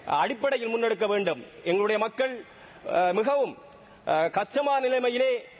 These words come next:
வாழ முடியாது. தங்களுடைய வீடுகளிலே இருக்கின்ற அந்த உறவுகளுக்கு, அஹ், க-, உ-, உதவிக்கரம் கொடுக்கின்ற அடிப்படையில் எதிர்காலத்தில் இந்த செயற்பாடுகளை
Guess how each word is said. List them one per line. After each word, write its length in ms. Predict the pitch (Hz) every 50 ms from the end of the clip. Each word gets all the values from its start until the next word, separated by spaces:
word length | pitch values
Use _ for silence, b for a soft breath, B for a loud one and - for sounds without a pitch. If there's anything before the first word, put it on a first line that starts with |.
| - - -
வாழ 320 | - 175 214 254 269 285
முடியாது. 600 | 262 233 240 269 277 277 277 269 240 240 208 156 - -
தங்களுடைய 440 | - 196 208 220 226 226 226 220 214
வீடுகளிலே 460 | 196 247 269 277 233 254 247 247 240
இருக்கின்ற 380 | 226 220 208 180 220 226 220 214
அந்த 360 | 196 190 208 214 214 190 165 147
உறவுகளுக்கு, 600 | 180 190 269 285 269 226 254 240 - - - 180 131 - - B B B B B B B -
அஹ், 180 | - 160 165 160
க-, 160 | - - 208
உ-, 260 | 214 214 220 208 190 190
உதவிக்கரம் 580 | 175 175 214 262 277 226 202 277 269 254 233
கொடுக்கின்ற 440 | - 233 233 214 - 233 247 247 233 226 208 170 131 - B B B B B
அடிப்படையில் 800 | - 139 151 185 247 277 202 277 277 269 240 208 180 151 - - - - -
எதிர்காலத்தில் 540 | - 185 240 254 254 254 247 247 196 233 226
இந்த 120 | 226 214
செயற்பாடுகளை 800 | 185 - 226 233 - 240 233 226 220 196 220 214 214 208 208 190